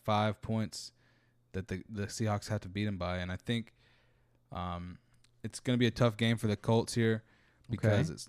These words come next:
Speaker 1: Carson Wentz. Is he healthy? Is he not? Is he ready to start the offense? And, and if they don't, I mean, it's gonna be Jacob Eason in there. So, I mean, if it, if he's not ready, who is gonna be?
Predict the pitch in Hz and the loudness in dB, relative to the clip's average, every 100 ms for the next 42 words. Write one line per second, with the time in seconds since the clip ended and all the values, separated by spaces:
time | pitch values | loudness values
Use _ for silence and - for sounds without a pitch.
0 | _ - 117 - 113 113 110 - - 117 | _ 2 2 2 2 2 0 -4 -4 0
1 | 113 117 117 113 113 135 120 113 110 107 | 4 4 4 4 2 4 4 4 2 4
2 | 107 - - _ _ _ _ _ _ 135 | 2 -2 -16 _ _ _ _ _ _ 6
3 | 123 123 120 117 113 - - 117 107 - | 10 10 10 10 8 2 0 2 2 0
4 | 104 101 - 110 101 101 92 _ - 104 | 0 0 0 0 0 -2 -10 _ -8 -6
5 | 98 - - - 127 - 120 113 143 139 | -6 -12 -20 -2 -2 6 6 10 8 8
6 | 117 117 110 123 113 107 110 110 104 107 | 6 4 6 4 6 6 6 4 4 2
7 | - 98 90 92 90 - - 113 104 110 | 2 -2 -4 -6 -6 -4 2 4 6 4
8 | 107 123 117 123 113 127 127 127 127 117 | 4 4 0 -2 0 2 2 6 6 8
9 | 127 123 113 117 113 117 120 | 10 10 10 4 6 4 4